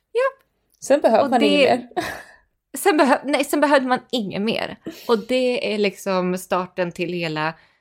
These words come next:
Speaker 1: sjuttiotalet och hur man cementerade jeansen som en del utav modet på riktigt. Alltså hippiemodet blev ju verkligen ett mode under
Speaker 2: Mm.
Speaker 1: sjuttiotalet.
Speaker 2: Ja.
Speaker 1: Mm. And the rest is history, ungefär.
Speaker 2: And the rest is history.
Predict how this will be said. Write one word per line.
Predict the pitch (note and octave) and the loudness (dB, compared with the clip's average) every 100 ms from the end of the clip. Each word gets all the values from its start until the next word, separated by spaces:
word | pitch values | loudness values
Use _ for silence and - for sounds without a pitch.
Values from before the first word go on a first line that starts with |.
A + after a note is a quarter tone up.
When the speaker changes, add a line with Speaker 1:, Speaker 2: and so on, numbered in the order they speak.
| _ - | _ -8
Speaker 1:
sjuttiotalet | G3+ - D#3 F3 F#3 D#3 - - | -8 -8 -10 -6 -6 -4 -6 -6
och | E3 | -8
hur | D#3 E3 | -4 -4
man | D#3+ D#3+ | -4 -6
cementerade | - D#3+ D#3+ - F#3 E3+ D#3+ D#3 | -6 -8 -8 -8 -6 -4 -4 -6
jeansen | D#3 D#3 D#3+ D#3+ - D3+ D3 _ _ _ - | -8 -10 -12 -12 -10 -10 -10 _ _ _ -18
som | - D#4+ | -8 -4
en | D4 | -2
del | C4+ B3 | -2 -2
utav | A#3+ A#3 G#3+ G3 - | -4 -2 -2 -2 -4
modet | G#3 G#3+ G#3 D#3+ - - - - | -2 0 -2 -4 -8 -10 -10 -10
på | |
riktigt. | F3+ - - - - - | -10 -10 -16 -18 -16 -10
Alltså | F#3+ | -6
hippiemodet | G3+ G#3+ A3 F#3+ G3+ G#3 F#3+ F#3+ | -4 -6 -6 -6 -4 -4 -4 -8
blev | E3+ E3 D#3+ | -6 -6 -4
ju | E3 | -4
verkligen | D#3+ D#3+ D#3 | -4 -6 -10
ett | D#3 D#3+ | -10 -10
mode | E3+ F3 C#3+ D3 - - _ _ _ - | -6 -6 -8 -8 -6 -6 _ _ _ -8
under | A3+ | -6
Speaker 2:
Mm. | G#3 | -4
Speaker 1:
sjuttiotalet. | A3 C3 - - - - - _ _ _ - | -8 -12 -18 -16 -18 -18 -20 _ _ _ -12
Speaker 2:
Ja. | - A3 | -10 -10
Speaker 1:
Mm. | B2 A3 _ _ _ _ _ _ _ - | -12 -14 _ _ _ _ _ _ _ -4
And | A#3+ | 0
the | A3 | 4
rest | G#3+ G#3 | 2 2
is | G#3+ G#3+ | -2 0
history, | D4 - A#3 D3+ F#3 - | -2 0 0 2 0 0
ungefär. | F3 D#3+ - G#3 G3+ - - - | 0 0 -2 -4 -6 -12 -16 -6
Speaker 2:
And | D4+ | -4
the | C#4+ | 2
rest | C4+ C4+ | 2 2
is | - - | -2 0
history. | E4+ E4 - A#3+ - C3 | 0 0 2 2 2 -4